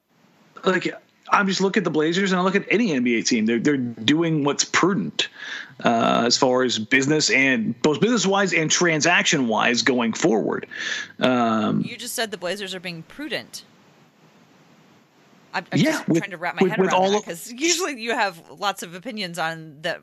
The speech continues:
Speaker 2: ways that they're not doing things right. I, I guess it, what y-, maybe what you might say, and correct me if I'm wrong, is that due to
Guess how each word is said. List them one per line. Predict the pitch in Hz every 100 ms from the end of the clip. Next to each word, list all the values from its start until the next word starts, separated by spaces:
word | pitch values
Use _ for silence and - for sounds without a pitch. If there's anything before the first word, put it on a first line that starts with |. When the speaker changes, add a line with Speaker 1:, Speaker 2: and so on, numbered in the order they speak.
| 113
Speaker 2:
ways | 175 180 165
that | 160 156
they're | 156
not | 170 262
doing | 196 160
things | 170 143
right. | 143 139
I, | 185 - 226
I |
guess | 233 269 - - - -
it, | 226 - _ _
what | - 196 208 - _
y-, | - 185 - _ _ - _
maybe | 196 208 208 196 190 185 185 185 - - _
what | 190
you | 202
might | 196 185 165
say, | - 156 143 147
and | 156 151
correct | 143 147 -
me | 160
if | 160
I'm | 151 151
wrong, | 151 147 147
is | 175 175
that | - 165 143 156 147
due | 196 196
to | - 202 175 170 160